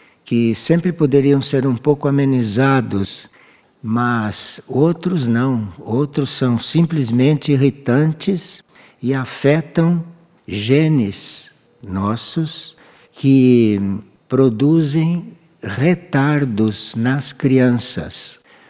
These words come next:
Por exemplo, nós não podemos imaginar o que sofre uma criança do ponto de vista oculto quando passa um avião sobre a casa dela.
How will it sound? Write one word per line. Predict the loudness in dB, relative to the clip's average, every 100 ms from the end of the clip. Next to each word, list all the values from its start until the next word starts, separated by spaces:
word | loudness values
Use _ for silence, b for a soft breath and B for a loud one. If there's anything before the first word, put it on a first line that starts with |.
| b
Por | 0 2
exemplo, | 4 2 2 0 -6 -10 -6
nós | -2 0
não | 0
podemos | 0 0 0 0 0
imaginar | 0 0 0 0 0 0 -2 -6 B B B -8
o | -4
que | -2
sofre | -2 -2 0 0 0 0 2
uma | 2
criança | 0 0 2 4 2 -2 -6 -8 -8 -12 _ -10
do | -4
ponto | 0 0 2
de | 0
vista | 2 0 0 -2
oculto | -2 0 0 0 -2 -4 -4 B B
quando | -2 0 0
passa | 0 0 0 0
um | 0
avião | 0 2 2 2 -2
sobre | -4 -2 0
a | -2
casa | -2 -2 -2 -4
dela. | -4 -6 -8 -16